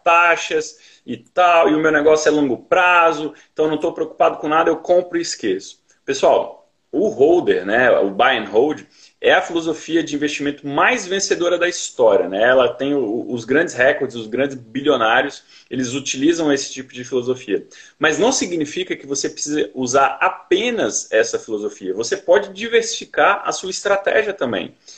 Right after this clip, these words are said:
Então, por exemplo, um cara que é holder, né? Vamos dizer que ele tem um portfólio aí de um milhão de reais aplicado e todo cem por cento em ações.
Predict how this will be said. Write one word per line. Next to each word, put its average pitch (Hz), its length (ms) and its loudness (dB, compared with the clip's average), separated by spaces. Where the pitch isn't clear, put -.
Então, 190 160 2
por 196 100 4
exemplo, 127 240 0
um 143 60 0
cara 180 180 4
que - 120 -2
é 185 40 0
holder, 110 460 2
né? 151 300 0
Vamos 117 140 -8
dizer 156 80 2
que 180 80 2
ele 170 100 -4
tem 180 100 0
um 180 60 -2
portfólio 156 520 2
aí 151 60 2
de 151 80 -6
um 190 60 -2
milhão 180 300 0
de 165 80 -6
reais 147 320 2
aplicado 127 600 0
e 127 140 -4
todo 208 580 2
cem 226 220 -2
por 214 160 -8
cento 185 240 -4
em 185 80 0
ações. 110 720 -4